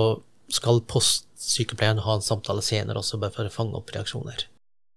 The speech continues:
De skrives ikke ut samme dagen, ny samtale dagen etter, og da blir det introdusert A L S-teamet, A L S-koordinator, så de får litt sånn skriftlig informasjon.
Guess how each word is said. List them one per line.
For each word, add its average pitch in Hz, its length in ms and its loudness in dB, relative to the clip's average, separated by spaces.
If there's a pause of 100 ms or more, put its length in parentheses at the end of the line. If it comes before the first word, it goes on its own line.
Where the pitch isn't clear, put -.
(260)
De 120 140 6
skrives 113 440 4
ikke - 240 -2
ut 135 160 -2
samme 113 220 2
dagen, 117 340 4 (260)
ny 120 280 4
samtale 107 460 2
dagen 101 260 2
etter, - 380 2 (680)
og 117 160 2
da 110 180 6
blir 110 140 4
det 110 140 4
introdusert - 880 4 (140)
A 113 180 4
L 104 100 -2
S-teamet, 101 420 -4
A 107 140 2
L 98 100 0
S-koordinator, 101 680 -2
så - 200 -4
de 101 60 -2
får 104 200 -6
litt 101 120 -4
sånn 92 200 -2
skriftlig - 500 -4
informasjon. 139 520 0